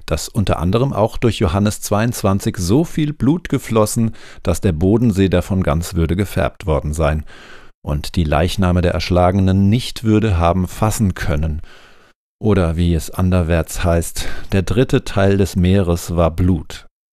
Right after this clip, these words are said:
Alles Elend, was die Menschheit in den nachherigen Jahrhunderten bis auf den heutigen Tag erlitten,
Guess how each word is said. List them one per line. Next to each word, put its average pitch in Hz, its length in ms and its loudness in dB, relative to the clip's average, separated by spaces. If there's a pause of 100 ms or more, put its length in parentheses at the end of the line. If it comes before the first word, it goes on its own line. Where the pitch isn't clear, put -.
(1000)
Alles 131 400 0
Elend, 98 520 0
was 92 180 -2
die - 80 0
Menschheit 95 420 2
in 101 120 -2
den 87 160 2
nachherigen 98 600 0
Jahrhunderten 87 680 2
bis 104 200 -2
auf 117 140 -2
den 85 180 0
heutigen 90 440 2
Tag 90 260 0
erlitten, 98 560 0